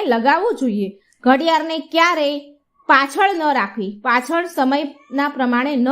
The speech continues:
રાખવી. ઘણી વખત આપણે ઘણા ઘરોમાં અમુક વખત જોવા મળે છે કે જે સમય હોય તો એના કરતાં પાંચ કાં દસ મિનિટ પાછળ ચાલતી હોય તો આ કરવું અશુભ માનવામાં આવે છે. હા,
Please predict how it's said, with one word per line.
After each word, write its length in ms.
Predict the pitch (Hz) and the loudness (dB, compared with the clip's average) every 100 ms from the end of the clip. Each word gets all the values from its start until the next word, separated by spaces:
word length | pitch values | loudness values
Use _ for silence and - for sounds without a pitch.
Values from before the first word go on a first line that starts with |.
| 285 | 0
રાખવી. 400 | 214 196 208 190 - _ _ | -2 -4 -6 -8 -10 _ _
ઘણી 320 | - 320 415 | 0 0 0
વખત 320 | 392 339 381 - | 0 0 0 0
આપણે 340 | 269 269 294 | -2 0 -4
ઘણા 320 | 262 294 269 285 | -2 0 0 0
ઘરોમાં 560 | 285 247 269 277 277 269 | 0 0 0 -2 -4 -4
અમુક 240 | 285 285 | -6 -2
વખત 220 | 285 320 | -2 -2
જોવા 320 | 240 285 320 | -2 0 0
મળે 300 | 311 339 403 | 0 -2 -2
છે 380 | 381 269 208 208 - _ _ | -4 -4 -6 -8 -20 _ _
કે 260 | 349 403 415 - _ _ 220 | -2 -2 -4 -10 _ _ -6
જે 200 | 311 392 | -2 -2
સમય 540 | - 320 370 440 381 | 0 -2 0 -2 -2
હોય 300 | 311 262 269 - _ _ | -2 -2 -4 -10 _ _
તો 100 | 381 370 294 | -6 -2 0
એના 280 | 330 415 370 | 2 2 0
કરતાં 300 | 339 359 370 370 | 0 0 -2 2
પાંચ 260 | 302 349 - - | 2 0 -4 -4
કાં 180 | 370 330 | -2 0
દસ 240 | 359 - | -2 -4
મિનિટ 260 | 349 359 392 _ | -10 -10 -12 _
પાછળ 420 | - 285 294 392 | 2 2 0 -2
ચાલતી 440 | 392 294 247 254 226 | 0 0 0 -2 -4
હોય 200 | 208 190 - _ - | -4 -8 -14 _ -4
તો 60 | |
આ 400 | - - 285 349 403 | -4 0 2 2 0
કરવું 440 | 302 294 349 - - | -2 -2 -2 -8 -8
અશુભ 320 | 262 - 370 349 | -4 -4 -4 -2
માનવામાં 720 | 269 247 240 233 233 240 214 | -2 -2 -2 -2 -4 -4 -6
આવે 200 | 208 208 | -6 -6
છે. 360 | 208 214 202 - - | -6 -6 -6 -12 -4
હા, 380 | 359 359 320 | 0 0 -2